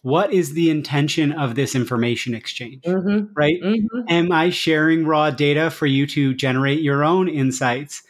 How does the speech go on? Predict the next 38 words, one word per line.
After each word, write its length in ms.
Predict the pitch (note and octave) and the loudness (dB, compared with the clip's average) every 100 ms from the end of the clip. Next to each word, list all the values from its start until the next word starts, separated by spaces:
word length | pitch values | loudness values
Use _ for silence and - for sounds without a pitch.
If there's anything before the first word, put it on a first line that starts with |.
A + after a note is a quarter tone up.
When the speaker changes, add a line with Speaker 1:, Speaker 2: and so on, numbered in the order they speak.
| - _ _ | -20 _ _
Speaker 1:
Am 220 | D#3 D#3 | 0 2
I 120 | D3+ D3+ | 2 0
sharing 580 | - D#3+ D#3 D#3 D#3+ | 0 0 2 2 0
the 140 | C3 C#3 | 0 -2
insight? 680 | - F3 F#3 C#3 C3 - - _ _ _ | 0 0 0 -4 -8 -12 -20 _ _ _
Or 180 | D3+ D3+ | 0 2
am 160 | D3+ | 2
I 120 | D#3 | 2
sharing 480 | D3+ E3 D3+ D#3 D3+ | 0 2 2 4 2
the 160 | C#3 D3 | 2 2
insight 440 | C#3+ C#3+ D3+ C#3+ - | 0 0 0 0 -2
and 160 | D3+ C#3 | 0 0
the 60 | B2+ | 0
so 280 | - C#3+ | 0 0
what? 420 | C3 F3 F3 - - - - - | 2 0 0 -4 -18 -20 -20 -4
And 180 | D#3 D3+ | -2 0
Speaker 2:
Yep. 80 | D3+ | -2
Speaker 1:
most 480 | C#3+ D3 F3 G#3+ - | 0 2 2 0 -4
of 120 | G3 | -4
the 100 | F#3 | -4
times, 680 | F3+ D#3 E3+ D#3+ D#3 D#3+ D3 _ _ _ | -2 -2 2 2 2 0 -6 _ _ _
the, 280 | C3+ D#3 D3+ C#3+ | -4 0 0 -2
the 380 | C#3 D#3 C#3+ A#2+ | -2 2 2 0
data 240 | D#3 F#3+ | 0 2
people 460 | G3 D#3+ D#3 D#3+ D3 | 0 0 0 0 0
are 180 | D#3+ D3+ | 0 2
like, 220 | D3+ C#3 - | 2 0 -2
"I'm 220 | D#3 G3 | 0 2
gonna 160 | G3 D#3+ | 0 0
share 280 | - F3+ | 0 2
with 160 | E3 D#3 | 2 0
you 100 | F3 | -2
the 80 | C#3+ | -2
raw 240 | C3 D3 C3+ | -2 -2 0
data 320 | D#3+ E3+ C#3+ | -2 -2 -2
'cause 200 | - A2 | -6 -4
you 160 | D3 A3 | 0 2
wanna, 320 | F#3 D3 C3 | 2 0 -4